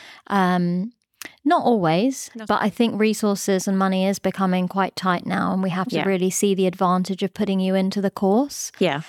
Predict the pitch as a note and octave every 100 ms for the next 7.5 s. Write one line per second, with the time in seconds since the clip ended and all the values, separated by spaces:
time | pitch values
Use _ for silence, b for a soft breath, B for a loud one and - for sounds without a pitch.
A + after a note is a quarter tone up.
0 | - - F#3+ F#3 F3+ F#3 F3+ F3+ - -
1 | G3 F#3 F#3 F#3 - b b b b b
2 | _ B3+ A3 E3+ - A3+ G#3 G3+ G3 G3
3 | - F#3+ F#3+ F#3 F#3+ - - - G3+ -
4 | _ _ _ _ - A#3 A3+ C#4+ D4+ -
5 | A#3 G#3 G#3 G3+ _ - A3 B3 A#3+ A3+
6 | G3+ G#3+ G3+ F#3+ - - - - - F#3
7 | F3+ F3 F3 F3 G3